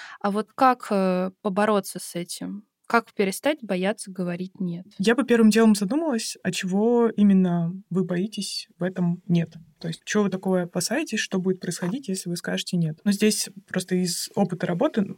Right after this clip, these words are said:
Speaker 2: разные варианты есть, но часто очень бывает, что я скажу «нет», и отношения разрушатся. Например, как, может быть, героиня думала в этой истории.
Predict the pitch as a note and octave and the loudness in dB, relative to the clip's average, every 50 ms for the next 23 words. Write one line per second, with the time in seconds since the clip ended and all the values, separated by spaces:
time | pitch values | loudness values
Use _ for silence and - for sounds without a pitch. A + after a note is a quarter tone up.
0 | - - - _ - F#3 G3+ G3 F#3 F#3+ F3+ F3+ F3+ G#3 D4 E4+ - A#3 G3+ F#3 | -16 -20 -8 _ 2 4 4 6 6 6 4 4 4 4 2 2 0 0 0 0
1 | F#3 F#3 - F#3+ F#3+ - G3 G3 F#3+ - F3 F3 - - F3+ F3 F3+ F3 F3 E3+ | 0 0 0 -2 0 0 0 0 0 -2 -4 -4 -2 -2 0 0 0 -2 -2 -2
2 | E3+ E3 - - - E3+ E3+ F3 F#3+ G3+ - - F#3+ F#3 F#3 F#3+ F#3+ G#3 C4 C4+ | -2 -4 -6 -6 -6 -4 -2 -2 -2 -2 -2 -2 0 2 4 4 4 4 2 0
3 | - - F#3 F3+ F3 F3+ F3 E3 - G#3+ G3+ F3+ E3 E3 D#3+ E3 F3+ F3+ F3 - | -2 -2 0 0 0 0 0 2 2 4 4 4 2 0 0 0 0 -2 -2 -4
4 | F3 - - - - E3+ E3+ E3+ E3 E3 E3 - - - F3 F3 E3+ - E3+ E3 | -10 -12 -14 -10 -6 -4 -4 -2 -2 -4 -4 -6 -2 0 0 0 2 2 0 0
5 | E3 - F3 - E3+ D#3+ E3 E3 - - E3+ - - - F3 F3 E3+ E3+ D#3+ D#3+ | 0 -2 -6 -4 -4 -2 -2 -4 -6 -10 -14 -14 -8 -6 -2 0 0 0 0 0
6 | D#3+ D#3 E3+ E3+ E3+ E3 E3 E3 D#3+ E3 - E3 D#3+ - - - D#3+ D#3+ E3 E3 | -2 -2 -2 0 0 0 0 -2 -4 -4 -4 -6 -6 -6 -4 -4 -2 -2 -2 -4
7 | E3 | -4